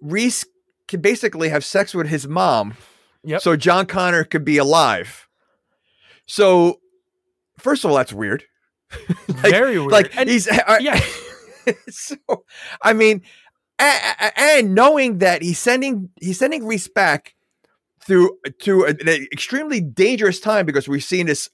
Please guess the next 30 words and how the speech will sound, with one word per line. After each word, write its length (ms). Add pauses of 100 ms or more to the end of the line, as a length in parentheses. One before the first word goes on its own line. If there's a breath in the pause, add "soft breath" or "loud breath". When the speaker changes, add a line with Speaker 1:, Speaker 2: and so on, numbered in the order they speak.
(120)
Speaker 1:
multiple 480
ch-, 100 (180)
times. 340
John 260
Connor 360
constantly 680
sends 380
Reese 300
back, 340 (320)
his 140
father 340
back, 300 (100)
every 280
single 320
time, 480 (400)
who 180
Speaker 2:
Yeah. 40
Speaker 1:
almost 380
di-, 100 (140)
well, 180 (140)
basically 400
dies. 520 (220 loud breath)
So 120
he's 100
sending 260
his 160
father 300
back 340
to 100
death 440